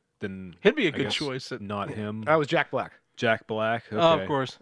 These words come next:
Speaker 3: Yeah, it was, it was fan-, yeah,
Speaker 1: Well,
Speaker 3: and
Speaker 1: 'cause his name's Jack.
Speaker 3: that,
Speaker 2: Yeah.
Speaker 3: exactly.
Speaker 1: Yeah.
Speaker 3: And then he does a, uh, does a good
Speaker 1: Maybe
Speaker 3: job.
Speaker 1: Jack
Speaker 3: "Hey,
Speaker 1: Nicholson could have
Speaker 3: it's
Speaker 1: played him.
Speaker 3: Wolfman Jack." You know, but
Speaker 2: His
Speaker 1: Um,
Speaker 2: turn is Paul McCartney.
Speaker 1: or,
Speaker 2: Uh, <laughs>
Speaker 1: or Hugh Jackman could have played him too.
Speaker 3: Yeah.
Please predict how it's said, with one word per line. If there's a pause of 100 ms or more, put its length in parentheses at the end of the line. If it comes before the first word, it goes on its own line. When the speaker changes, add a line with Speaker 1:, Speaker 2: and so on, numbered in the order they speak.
Speaker 3:
Yeah,
it
was,
it
was
fan-,
yeah,
Speaker 1:
Well,
Speaker 3:
and
Speaker 1:
'cause
his
name's
Jack. (180)
Speaker 3:
that,
Speaker 2:
Yeah. (100)
Speaker 3:
exactly. (180)
Speaker 1:
Yeah. (100)
Speaker 3:
And
then
he
does
a,
uh,
does
a
good
Speaker 1:
Maybe
Speaker 3:
job.
Speaker 1:
Jack
Speaker 3:
"Hey,
Speaker 1:
Nicholson
could
have
Speaker 3:
it's
Speaker 1:
played
him. (140)
Speaker 3:
Wolfman
Jack." (560)
You
know, (340)
but (380)
Speaker 2:
His
Speaker 1:
Um,
Speaker 2:
turn
is
Paul
McCartney.
Speaker 1:
or, (160)
Speaker 2:
Uh, (180)
<laughs>
Speaker 1:
or
Hugh
Jackman (120)
could
have
played
him
too. (160)
Speaker 3:
Yeah.